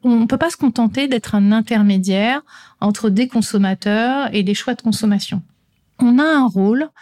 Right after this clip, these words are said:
euh, de prescripteur dans les actions de nos clients.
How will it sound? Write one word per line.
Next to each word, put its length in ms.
euh, 100
de 140
prescripteur 1120
dans 600
les 440
actions 360
de 60
nos 120
clients. 420